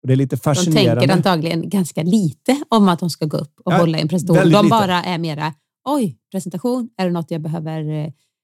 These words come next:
Speaker 2: eh, öva in eller ska jag liksom ta det som det kommer? Har jag papper?" Och sen,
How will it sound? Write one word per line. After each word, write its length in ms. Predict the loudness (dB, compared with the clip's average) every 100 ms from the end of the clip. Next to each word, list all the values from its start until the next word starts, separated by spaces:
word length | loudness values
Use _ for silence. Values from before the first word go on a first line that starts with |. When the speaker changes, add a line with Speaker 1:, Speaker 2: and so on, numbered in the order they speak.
| _ -6
Speaker 2:
eh, 200 | -2 0
öva 160 | 2
in 320 | 2 2 2 2
eller 220 | 0 -2
ska 160 | -4
jag 80 | -6
liksom 240 | -6 -10 -6
ta 160 | -6
det 80 | -6
som 120 | -8
det 80 | -6
kommer? 440 | -2 -2 0 -2
Har 120 | -2 -4
jag 100 | -6
papper?" 460 | -10 -10 -8 -8 -8 _ _ _
Och 140 | -2
sen, 220 | 0 -2